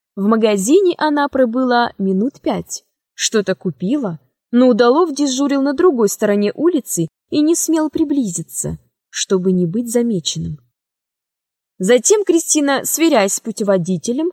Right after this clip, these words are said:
спустилась к Лубянке, пересекла площадь подземным переходом, вышла на Никольскую и оттуда проследовала к гуму,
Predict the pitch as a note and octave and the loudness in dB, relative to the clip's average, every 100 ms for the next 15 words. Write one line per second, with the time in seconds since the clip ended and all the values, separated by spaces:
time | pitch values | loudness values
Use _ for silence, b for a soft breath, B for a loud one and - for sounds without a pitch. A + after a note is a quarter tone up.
0 | _ - - A3+ G#3+ - D#4 F4 - - | _ -12 -8 -4 -4 -2 0 0 -4 0
1 | D#4+ A3+ G3 F#3 - F#3 - _ _ _ | 0 2 0 0 -4 -8 -8 _ _ _
2 | - A3 B3 - C#4+ C#4 B3 - B3 A#3 | -2 0 2 0 0 0 0 2 2 2
3 | B3 - A#3 A3+ G3+ A3+ G#3+ G3+ G3 F#3 | 0 -4 -2 -2 0 0 2 0 -2 -2
4 | F#3 - D4+ F4 D#4+ _ _ - A3+ C#4+ | -2 0 0 0 -2 _ _ -4 2 2
5 | C4+ C4 B3 B3 B3 C4+ C4+ A#3 - - | 2 0 0 2 0 0 2 2 0 -2
6 | G#3 G3+ - F#3+ - D4 D#4+ E4+ - A#3 | 0 0 0 -2 -2 0 0 0 -2 -4
7 | - G#3 G3+ G3 G3+ G3+ - - G#3+ D4+ | -4 0 0 0 -2 -2 -4 -8 0 2
8 | F3+ D#3 | 2 -2